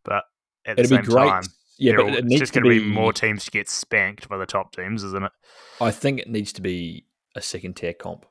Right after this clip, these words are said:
Speaker 2: There needs to be two
Speaker 1: Yeah, it
Speaker 2: tiers.
Speaker 1: almost does have to be, eh?
Speaker 2: Um, and I think there's nothing wrong with that. There's nothing wrong with that at all.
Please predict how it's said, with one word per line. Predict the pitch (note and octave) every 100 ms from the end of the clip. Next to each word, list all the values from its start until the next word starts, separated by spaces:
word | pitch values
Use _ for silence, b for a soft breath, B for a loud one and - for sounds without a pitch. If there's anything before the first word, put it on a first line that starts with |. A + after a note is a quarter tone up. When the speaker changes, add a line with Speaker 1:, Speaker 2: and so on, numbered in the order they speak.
| _ _ -
Speaker 2:
There | G2+
needs | G2
to | -
be | F#2+
two |
Speaker 1:
Yeah, | F#2 F#2
it |
Speaker 2:
tiers. | F#2
Speaker 1:
almost | F#2+ F#2 F2 -
does | F2+ F2+
have | G2 F2+
to | F#2+
be, | F2+ F2+
eh? | F2+ F2+ E2+ b b b b b b b _
Speaker 2:
Um, | - G2+ F2+
and | A2+
I | C3+
think | D3+
there's | A#2
nothing | B2 A2 G2+
wrong | A2
with | G2+ -
that. | -
There's | F#2+
nothing | A2+ A2+ A#2
wrong | G2+
with | F#2+
that | F#2+ F#2
at | F2+
all. | F#2+ -